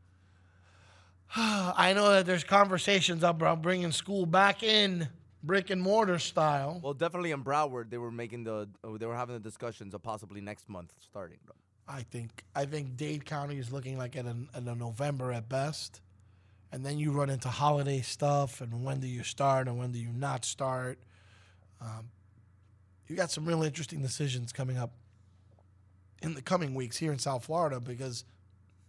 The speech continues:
Speaker 1: quite frankly, it's became, after the curve,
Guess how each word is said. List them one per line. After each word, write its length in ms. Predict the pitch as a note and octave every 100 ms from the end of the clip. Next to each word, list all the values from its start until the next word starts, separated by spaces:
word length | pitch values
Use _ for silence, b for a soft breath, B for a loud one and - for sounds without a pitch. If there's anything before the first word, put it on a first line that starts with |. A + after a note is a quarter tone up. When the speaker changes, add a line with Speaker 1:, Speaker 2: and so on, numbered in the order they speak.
| -
Speaker 1:
quite 220 | - G#3
frankly, 320 | - G#3+ F3
it's 140 | C#3 C3
became, 560 | G#3+ - F#3+ E3 D3 C3+ B B B B -
after 640 | F#3 G#3 - F3+ D#3+ - - - -
the 220 | E3+ C#3
curve, 680 | C#3+ - G3 D3 B2 C3 C3